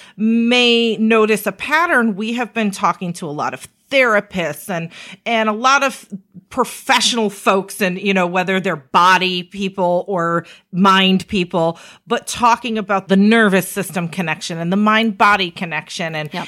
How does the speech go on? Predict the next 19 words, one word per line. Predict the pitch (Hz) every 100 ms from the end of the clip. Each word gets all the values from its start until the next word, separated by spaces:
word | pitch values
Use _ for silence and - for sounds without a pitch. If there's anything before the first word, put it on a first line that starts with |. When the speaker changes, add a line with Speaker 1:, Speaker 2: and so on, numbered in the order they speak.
| -
Speaker 1:
even | 247 247 240 226
though, | 208 202 202
and, | 220 220
and | 240
it's | 233
a | 294
lot | 320 403
of | 359
mainstream | 254 226 233 254 - 202 175
people | - 160 - 139 147
who | 214 208 202 190
may | 208 220 220
not | 202 190
necessarily | 185 190 - 196 185 180
be, | 170 185 175
you | 170
know, | 165 156
quote, | - 190 165 160
woo-woo, | 156 202 262 208 170 160